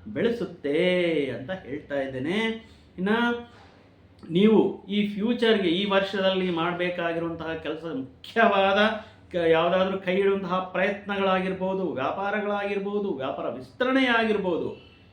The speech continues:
ಈಗ ಏನ್ ನಿರ್ಧಾರ ತಗೊಳ್ತೀರೋ ಆ ನಿರ್ಧಾರ ಮತ್ತೆ ನಿಮ್ಮ ಸುವರ್ಣ ಕಾಲ ಬರೋದಕ್ಕೆ, ಸುವರ್ಣ ಯೋಗಗಳನ್ನು ತರೋದಕ್ಕೆ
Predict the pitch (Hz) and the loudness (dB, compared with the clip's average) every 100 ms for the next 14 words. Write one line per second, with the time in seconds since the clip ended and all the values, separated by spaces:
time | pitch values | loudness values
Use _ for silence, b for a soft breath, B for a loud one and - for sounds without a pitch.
0 | - 135 143 135 117 120 196 262 240 185 | -12 -4 -2 -2 -4 0 2 4 2 0
1 | - 151 139 120 113 117 123 120 120 131 | 0 0 0 -2 -6 -8 -8 -10 -8 -4
2 | 143 147 147 - - 123 120 117 131 139 | -4 -6 -10 -18 -16 -8 -6 -4 -6 -2
3 | 170 175 180 208 208 - - - 151 220 | 2 4 6 4 2 -4 -14 -10 -4 2
4 | 233 240 - - 147 165 233 254 254 196 | 2 2 -2 -12 -4 0 2 2 2 0
5 | - - - 180 175 233 247 254 247 - | -4 -16 -10 -4 0 2 4 2 0 -2
6 | - - - - - 170 202 233 214 175 | -6 -18 -20 -20 -10 -2 2 2 2 2
7 | 175 190 165 160 196 196 - 190 208 220 | 0 0 -2 -6 -6 -6 -6 0 0 2
8 | 240 - 135 147 220 233 226 185 160 151 | 0 -2 -6 -2 -2 0 0 0 0 -4
9 | - 131 143 135 131 165 185 | -6 -4 -4 -6 -8 -4 -2